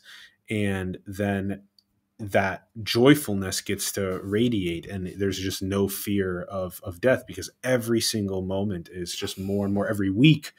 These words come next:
you take on a greater challenge in cleanup by raising the bar,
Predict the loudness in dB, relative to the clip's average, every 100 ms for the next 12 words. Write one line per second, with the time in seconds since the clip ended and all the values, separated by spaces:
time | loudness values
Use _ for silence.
0 | -20 -10 -6 -4 -2 -2 2 2 2 -2
1 | -2 0 0 0 -4 -6 -4 -2 -2 -4
2 | -6 -8 -8 -8 -2 -2 -2 -6 -8 -6
3 | -4 -4 -6 -8 0 4 6 4